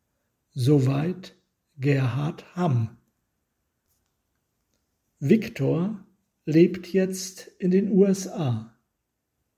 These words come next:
Vor einigen Wochen habe ich ihn auf einer Konferenz erlebt. Er war nach Deutschland gekommen,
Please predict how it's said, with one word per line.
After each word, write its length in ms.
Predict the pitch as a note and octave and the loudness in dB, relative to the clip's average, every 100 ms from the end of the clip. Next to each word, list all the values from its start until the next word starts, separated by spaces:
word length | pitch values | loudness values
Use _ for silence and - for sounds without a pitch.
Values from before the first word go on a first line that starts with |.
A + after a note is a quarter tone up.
| _ _ - - - | _ _ -20 -20 -20
Vor 260 | - F#3 - | -2 2 4
einigen 500 | G3 A3+ A#3 A3+ D#3+ | 8 8 8 8 8
Wochen 500 | G3 G3 G#3+ G#3+ C#3+ | 6 4 4 4 4
habe 280 | F#3+ F#3 G#3+ | 2 2 2
ich 280 | G#3+ - | -2 -4
ihn 260 | C4 G3 G3 | 0 2 2
auf 180 | - - | 0 -2
einer 240 | G3+ G3+ | 2 2
Konferenz 960 | G3 - F#3+ F#3+ F#3+ C#3+ D3 D3+ D#3+ - | 2 0 0 0 -2 0 0 -2 -6 -12
erlebt. 800 | - F#3+ E3 B2 - - - _ _ _ _ _ _ _ _ _ _ _ - _ | -6 -2 0 -2 -4 -16 -20 _ _ _ _ _ _ _ _ _ _ _ -20 _
Er 140 | E3+ D3+ | 2 6
war 140 | E3 | 6
nach 200 | E3 C3 | 6 4
Deutschland 760 | F3 F3 G#3+ - G#3+ G#3+ G3+ G3+ | 4 4 2 -2 -4 -2 -4 -4
gekommen, 800 | G3 - F#3 F#3+ F#3+ G3 F#3+ | -6 -4 -2 -2 -4 -10 -14